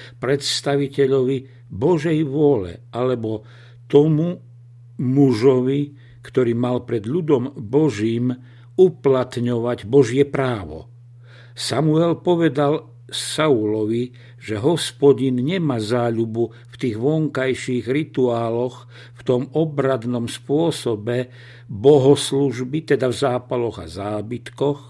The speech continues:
ale v poslušnosti voči hlasu Hospodina. Hlas Hospodina sa ozýva cez prorokov, aj v tomto prípade cez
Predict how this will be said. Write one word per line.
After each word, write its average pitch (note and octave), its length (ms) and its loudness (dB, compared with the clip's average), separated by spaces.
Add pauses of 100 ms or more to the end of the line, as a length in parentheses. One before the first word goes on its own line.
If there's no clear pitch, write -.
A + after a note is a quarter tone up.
(580)
ale E3 560 -2
v - 120 -20 (200)
poslušnosti D3 1040 -4
voči G#2 320 -6
hlasu G2+ 400 -8
Hospodina. D#2+ 720 -14 (880)
Hlas C#3+ 400 -2
Hospodina D3 720 0
sa - 160 -6
ozýva C#3 400 0
cez - 240 -6
prorokov, B2+ 720 -2 (240)
aj C3+ 320 -4
v - 80 -20
tomto C#3+ 400 0
prípade B2+ 480 -4
cez A#2 240 -6